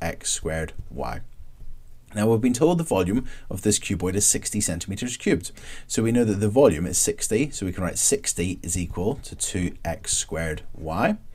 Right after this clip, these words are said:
And we wanna find what y is. We wanna make y the subject. So if we divide both sides by two x, well, actually, I'm gonna divide both sides by two to begin with to get thirty equals x squared y.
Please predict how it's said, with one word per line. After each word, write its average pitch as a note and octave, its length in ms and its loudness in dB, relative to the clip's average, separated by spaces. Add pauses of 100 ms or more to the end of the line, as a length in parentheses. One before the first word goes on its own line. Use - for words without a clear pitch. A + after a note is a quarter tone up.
(520)
And - 80 0
we C#3 60 8
wanna G#3 200 8
find B2+ 240 4
what F#2 140 4
y F2 240 2
is. A#2+ 100 0
We A#2+ 80 0
wanna A2 160 4
make F2+ 220 2
y F2+ 160 2
the E2 100 -2
subject. G2+ 420 0
So - 80 -6
if G2 60 -4
we G2+ 60 2
divide F#2+ 360 2
both E3+ 200 4
sides F#2 320 4
by F2 160 0
two F2 280 -2
x, - 320 -4
well, F#2 140 0
actually, F#2+ 200 2
I'm G#2 100 2
gonna F#2+ 120 0
divide D#2+ 240 -2
both E2 140 -6
sides D#2 200 -4
by D2 100 -6
two G#2+ 240 0
to - 120 -4
begin C2+ 240 -6
with G#2+ 180 -4 (320)
to - 80 -8
get E2 160 0
thirty F2+ 680 0
equals E2 640 -2 (140)
x - 280 -6
squared D#2 540 -4 (100)
y. G#2 380 0